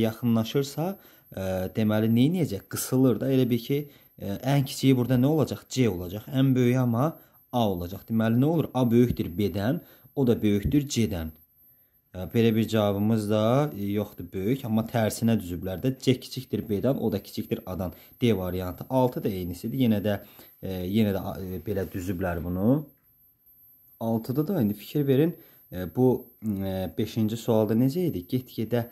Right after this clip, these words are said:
e, burada ən böyüyü A olurdu, B olurdu, sonra C olurdu dedikdə. Fikir verin, qrafik nə edir? Azalırdı. İndi fikir verin, qrafik artır. Deməli, əksi olacaq da. Bunu bir növ əksi kimi düşünün. Yəni, şəkilə fikir verin. Ə, sol tərəfdə yerləşirsə, yəni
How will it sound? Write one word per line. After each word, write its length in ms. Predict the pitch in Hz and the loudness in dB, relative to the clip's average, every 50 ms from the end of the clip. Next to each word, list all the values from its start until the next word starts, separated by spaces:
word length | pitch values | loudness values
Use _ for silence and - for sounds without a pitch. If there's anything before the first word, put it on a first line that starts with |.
| - - _ _ _ - | -14 -20 _ _ _ -12
e, 120 | 87 90 | -6 -2
burada 200 | 104 101 95 123 120 - 127 123 | -2 0 0 0 0 2 2 4
ən 160 | 123 120 107 | 4 4 4
böyüyü 320 | 110 107 104 110 117 117 - | 2 2 2 2 0 0 -2
A 180 | 117 117 113 107 | -2 0 2 2
olurdu, 460 | 95 90 90 90 87 87 110 110 110 104 98 110 | 0 0 -2 -4 -4 -4 -4 -4 -4 -4 0 2
B 140 | 120 113 104 | 2 4 4
olurdu, 340 | 95 92 92 90 87 90 127 | 2 0 -2 -4 -4 -6 -8
sonra 340 | - - 117 110 120 113 | -8 -8 -4 -4 -4 -4
C 220 | - - 123 107 98 | -4 -2 -2 0 0
olurdu 300 | 90 87 82 80 82 87 | -2 -4 -6 -8 -8 -8
dedikdə. 560 | 87 87 95 90 90 90 - - 131 139 151 151 - - _ _ _ | -8 -8 -8 -8 -8 -10 -10 -8 -8 -8 -8 -8 -14 -20 _ _ _
Fikir 240 | - - 139 135 | 0 2 4 4
verin, 220 | 135 139 143 156 147 | 4 2 2 0 0
qrafik 380 | 135 127 131 131 131 - - 139 | 0 0 0 0 -4 -6 -4 0
nə 100 | 135 135 147 | 2 2 2
edir? 180 | 160 160 135 - - | 2 0 -2 -2 -4
Azalırdı. 720 | 117 110 110 101 107 107 104 104 107 101 87 87 - - - - _ _ _ | -4 -4 -2 0 0 0 2 2 0 0 -2 -4 -10 -16 -18 -20 _ _ _
İndi 180 | - 120 135 143 | 0 2 2 2
fikir 300 | 143 - - - 147 143 | 2 0 0 2 2 4
verin, 220 | 143 147 160 160 | 4 4 4 4
qrafik 440 | 151 139 131 127 127 - - - - - | 4 4 4 4 4 0 -6 -16 -16 -6
artır. 380 | - 117 107 104 - - 104 92 | -4 -2 -2 -2 -4 -6 -6 -4
Deməli, 280 | 117 113 120 123 131 - - | -2 0 0 0 0 -2 -2
əksi 360 | 143 135 - - - - 147 | -4 -4 -4 -10 -8 -4 -2
olacaq 380 | 131 104 87 82 87 95 - _ | 0 0 -2 -4 -6 -10 -8 _
da. 120 | 131 135 | -6 -2
Bunu 180 | 127 135 143 139 - | 0 0 0 2 0
bir 160 | 160 139 139 | 0 2 2
növ 140 | 139 143 139 135 - - _ _ _ | 2 2 0 -2 -6 -14 _ _ _
əksi 300 | 131 123 - - - 143 | -4 -4 -4 -2 -4 -4
kimi 280 | 135 - 120 107 104 92 | -2 0 -2 0 0 -2
düşünün. 440 | 90 - - - 87 85 82 78 - _ _ - - - _ _ - | -4 -8 -8 -8 -6 -6 -6 -8 -10 _ _ -20 -20 -20 _ _ -4
Yəni, 280 | 113 110 110 113 113 110 - - - _ _ | -2 0 2 2 2 0 -2 -12 -20 _ _
şəkilə 420 | - - 127 113 - - 131 139 139 | -4 -4 -4 -2 2 2 2 2 2
fikir 300 | 139 - - - 139 131 | 0 -6 -4 -2 -2 0
verin. 340 | 120 113 101 104 104 135 160 151 - _ _ _ _ _ _ _ _ _ _ _ _ - - | 0 0 2 2 0 0 -2 -4 -8 _ _ _ _ _ _ _ _ _ _ _ _ -8 -6
Ə, 120 | 120 104 - | -4 -4 -4
sol 240 | - - 139 123 123 - | -4 -2 0 0 2 2
tərəfdə 340 | 135 113 110 - - 120 | 0 -2 -2 -2 -2 0
yerləşirsə, 460 | 113 113 110 107 104 - 110 98 101 107 | 0 2 0 0 -2 -4 -10 -8 -6 -4
yəni 180 | 110 110 113 110 | -2 -2 -4 -4